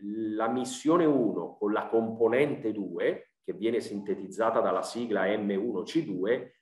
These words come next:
è sicuramente quella molto, eh, rivolta al settore industriale, quindi,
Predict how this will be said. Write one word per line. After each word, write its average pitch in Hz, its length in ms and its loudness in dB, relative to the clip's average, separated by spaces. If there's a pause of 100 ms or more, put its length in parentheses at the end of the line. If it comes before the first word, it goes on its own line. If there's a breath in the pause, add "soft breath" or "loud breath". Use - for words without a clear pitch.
(440)
è 160 100 6
sicuramente 131 680 4
quella 113 200 4
molto, 123 880 2 (100)
eh, 92 300 -4
rivolta 98 1080 4
al 95 220 -2
settore 104 440 2
industriale, 92 1000 -2
quindi, 110 720 -2